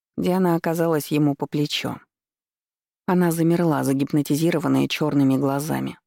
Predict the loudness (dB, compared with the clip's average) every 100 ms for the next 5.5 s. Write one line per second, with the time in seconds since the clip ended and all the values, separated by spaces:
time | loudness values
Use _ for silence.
0 | -4 -2 2 2 4 2 2 0 -2 -4
1 | -4 -4 -2 0 2 2 0 0 -2 -4
2 | -8 -12 _ _ _ _ _ _ _ _
3 | _ -4 0 0 0 -2 -4 -4 -4 -2
4 | -2 -2 0 0 0 -2 -2 -2 0 -2
5 | -4 -2 -2 -2 -10